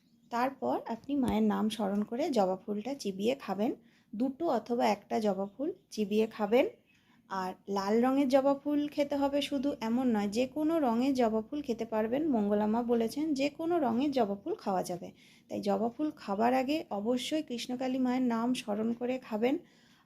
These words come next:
আর আপনি যে কারণে খাচ্ছেন, সেই সমস্যার কথাও মাকে বলবেন, মায়ের,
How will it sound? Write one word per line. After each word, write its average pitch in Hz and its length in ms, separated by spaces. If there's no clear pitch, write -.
আর 220 280
আপনি 247 240
যে 262 200
কারণে 247 400
খাচ্ছেন, 254 520
সেই 277 240
সমস্যার 262 580
কথাও 294 460
মাকে 226 320
বলবেন, 220 480
মায়ের, 233 240